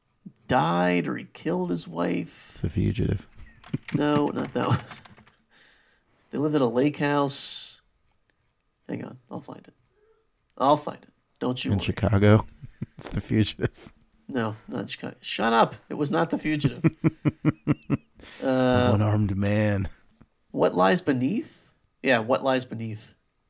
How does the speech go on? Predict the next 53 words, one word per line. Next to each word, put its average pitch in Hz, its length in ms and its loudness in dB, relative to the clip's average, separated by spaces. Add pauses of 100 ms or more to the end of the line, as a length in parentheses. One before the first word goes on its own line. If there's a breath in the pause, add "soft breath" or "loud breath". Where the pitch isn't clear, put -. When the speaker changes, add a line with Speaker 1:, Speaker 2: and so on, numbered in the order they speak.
(120)
Speaker 1:
That's 117 220 -6
it. - 140 -4
Speaker 2:
I 98 40 -4
don't 101 180 -4
think - 120 -6
I've - 80 -6
ever - 100 -6
seen - 200 -10
that. - 60 -2
Speaker 1:
Psychological 147 800 4
supernatural 139 800 0
horror 117 320 -2
film. - 360 -16 (680)
Directed 180 380 4
by 151 140 6
Zemeckis. 139 840 0 (680)
Look 349 100 -14
at 415 120 -4
Zemeckis - 680 0
doing 170 200 -2
Back 147 240 0
to 180 60 -8
the 175 60 -4
Future 185 380 -6
and 160 200 -4
shit - 280 -4
like 147 160 -6
What 170 160 -4
Lies 165 200 -4
Beneath. 190 300 -8 (600 loud breath)
That - 80 -10
was - 80 -6
pretty 127 200 -8
good. 131 260 -6 (140)
That 139 80 -12
was 131 100 -8
gonna 127 140 -4
be 127 80 -6
my - 80 -6
ace 127 180 -8
in 127 60 -8
the 117 60 -4
hole, 117 180 -4
and 113 100 -8
then 110 60 -10
I - 40 -10
just - 220 -14 (140)
fucking 127 360 -12 (460)
clammed 117 340 -6
up. 113 200 -6
Couldn't - 160 -14
remember 120 240 -10
it. 120 80 -14